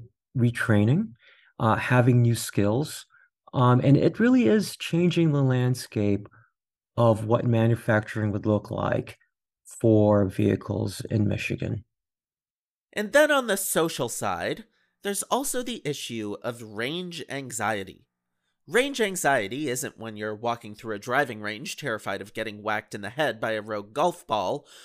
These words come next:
Speaker 2: or that moment in the grocery store when the free-range eggs are three dollars more expensive, so you hope no one notices when you went for the cheaper one,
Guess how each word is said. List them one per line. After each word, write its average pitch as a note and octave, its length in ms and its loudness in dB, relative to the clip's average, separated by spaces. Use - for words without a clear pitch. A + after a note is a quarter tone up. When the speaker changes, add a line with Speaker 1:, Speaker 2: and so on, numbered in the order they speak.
Speaker 2:
or D3+ 320 4
that C#3+ 220 0
moment A#2 280 -8
in A#2 80 -10
the G#2+ 80 -8
grocery B2 400 -4
store G#2+ 300 -4
when C3 160 -10
the G#2 60 -8
free-range G2+ 600 -10
eggs C3+ 380 -2
are A2+ 100 -4
three A#2 220 -10
dollars G2+ 340 -6
more G#2+ 160 -10
expensive, A#2+ 720 -4
so - 140 -4
you B2+ 160 -6
hope C3 180 -2
no A2 140 -8
one G2 140 -10
notices A#2 520 -6
when G2+ 140 -8
you G2+ 80 -10
went G#2+ 180 -10
for A#2 100 -12
the G2+ 100 -12
cheaper E3+ 380 2
one, G#2+ 340 -6